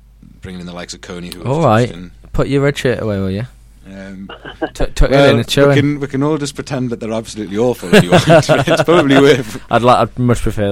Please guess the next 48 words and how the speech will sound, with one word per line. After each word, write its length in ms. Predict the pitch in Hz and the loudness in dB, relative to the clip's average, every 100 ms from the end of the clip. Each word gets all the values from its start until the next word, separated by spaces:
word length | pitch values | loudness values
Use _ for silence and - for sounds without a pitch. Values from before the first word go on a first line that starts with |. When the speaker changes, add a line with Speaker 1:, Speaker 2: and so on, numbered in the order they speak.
| 98 | -4
Speaker 2:
that. 140 | 98 - | -6 -14
<laughs> 40 | - - - - - - - | -20 -20 -20 -20 -18 -10 -4
Speaker 1:
Um, 300 | 90 90 104 | -2 -2 -2
Speaker 2:
No, 180 | 98 | -4
carry 300 | 92 - 107 | -4 -4 -4
on. 120 | 95 87 | -6 -10
Speaker 1:
okay, 400 | 92 - 80 78 | -10 -10 -10 -6
well, 240 | 95 82 | -6 -6
you 80 | 78 | -8
know, 160 | 92 87 | -8 -6
they 100 | 82 | -8
were 60 | |
rubbish 340 | 69 80 71 - | -6 -8 -8 -10
at 60 | |
West 240 | 69 65 - | -12 -12 -10
Ham. 320 | 71 67 - - - | -12 -12 -18 -16 -16
Speaker 2:
<laughs> 240 | - 131 - | -10 -10 -8
Speaker 1:
They 100 | 113 | -10
weren't. 240 | 80 80 | -8 -10
They 120 | 90 | -10
actually 260 | 92 87 - | -10 -10 -12
played 140 | 85 73 | -10 -10
okay 220 | - 78 | -12 -12
at 80 | 71 | -12
West 220 | 76 - | -10 -12
Ham. 480 | - - 123 147 170 | -14 -12 -10 -4 -4
<laughs> 0 | |
But, 300 | 165 127 131 | -4 -6 -8
um, 240 | 131 95 - - - - - | -10 -12 -14 -18 -20 -20 -18
they 60 | 104 | -8
have 200 | 143 147 | -6 -4
picked 180 | 147 143 | -6 -6
up 80 | 147 | -6
a 20 | |
little 180 | 151 143 | -6 -4
bit. 100 | 151 | -6
We 100 | 107 | -6
touched 280 | 147 135 127 | -8 -8 -8
on 120 | 113 | -8
Kone 360 | - 123 110 90 | -6 -6 -6 -10
before. 380 | 87 110 95 | -10 -8 -8
Like, 460 | 82 82 87 82 - - - - - - - | -12 -14 -14 -16 -20 -20 -20 -20 -20 -20 -20
I 60 | |
think 200 | - 143 | -12 -10
if 120 | 127 139 | -6 -6
we'd, 220 | 139 - - - | -6 -16 -20 -14
you 80 | 110 | -10
know, 260 | 92 82 | -10 -12